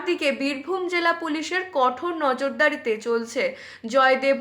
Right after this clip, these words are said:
মকর সংক্রান্তি স্নান। ঘন কুয়াশা এবং তীব্র শৈত্যপ্রবাহকে উপেক্ষা করে পুণ্যার্থীরা পুণ্য স্নান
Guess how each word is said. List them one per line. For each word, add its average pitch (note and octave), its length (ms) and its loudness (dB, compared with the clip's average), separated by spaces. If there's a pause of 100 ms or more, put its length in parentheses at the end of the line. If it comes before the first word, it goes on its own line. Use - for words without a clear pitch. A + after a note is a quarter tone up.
মকর C4 340 2
সংক্রান্তি D#4+ 760 0
স্নান। A#3 400 -2 (460)
ঘন C#4 280 4 (160)
কুয়াশা F4+ 420 4
এবং F4+ 180 2 (180)
তীব্র D#4+ 300 -2 (100)
শৈত্যপ্রবাহকে D4+ 1000 2
উপেক্ষা F4 580 0
করে C#4+ 280 2 (380)
পুণ্যার্থীরা D#4+ 680 2 (100)
পুণ্য D#4 400 0
স্নান C#4 380 0